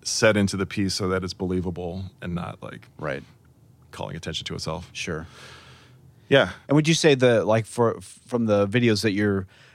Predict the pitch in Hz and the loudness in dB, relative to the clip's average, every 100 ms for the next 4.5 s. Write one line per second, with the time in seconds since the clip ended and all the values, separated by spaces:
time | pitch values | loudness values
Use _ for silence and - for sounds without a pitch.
0 | _ 117 113 107 101 101 90 110 101 95 | _ -2 0 0 0 -2 -4 0 2 2
1 | 90 90 - 107 - 107 - 101 98 107 | -2 -4 -4 -2 -4 -6 -4 -2 -2 -2
2 | 95 101 101 - 95 90 92 87 - 92 | -4 -2 -2 -4 -6 -4 -4 -4 -10 -16
3 | - 95 92 - 95 92 87 90 85 85 | -12 -6 -6 -4 -4 -4 -4 -6 -4 -2
4 | 85 80 90 92 85 | -2 -4 -8 -8 -8